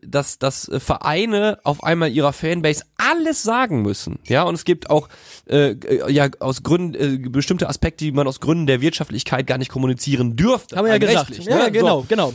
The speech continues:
Speaker 2: Darüber
Speaker 1: Aber
Speaker 2: reden wir ja nicht.
Speaker 1: du musst so Wege weiterentwickeln, wie zum Beispiel einen Kommunikationsdienst für Mitglieder. Wer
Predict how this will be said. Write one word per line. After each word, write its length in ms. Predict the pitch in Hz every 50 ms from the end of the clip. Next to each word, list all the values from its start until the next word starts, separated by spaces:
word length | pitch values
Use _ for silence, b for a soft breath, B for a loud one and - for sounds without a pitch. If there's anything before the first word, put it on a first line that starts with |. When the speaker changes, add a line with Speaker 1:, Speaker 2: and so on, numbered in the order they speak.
| 117
Speaker 2:
Darüber 300 | - 175 190 220 - 214
Speaker 1:
Aber 100 | 247 202 202
Speaker 2:
reden 140 | 190 208 151
wir 60 | 135
ja 100 | 120 117
nicht. 260 | 120 113 - - -
Speaker 1:
du 60 | 165
musst 220 | 175 214 254 - -
so 140 | 220 180
Wege 300 | 151 180 202 208 202 180
weiterentwickeln, 960 | 147 151 156 175 - 196 185 180 - - 190 - - 196 196 202 196 - - 139
wie 200 | 139 151 175 185
zum 160 | - - 160
Beispiel 340 | 156 156 165 - - 170 147
einen 300 | 135 147 147 151 139 -
Kommunikationsdienst 1080 | - 160 156 151 151 147 151 131 - - 123 139 143 139 - - - 156 160 165 - -
für 120 | - 170
Mitglieder. 560 | 180 214 - - - 113 107 95 95 101 - B B B B B B B B
Wer 400 | 117 117 165 190 190 185 185 190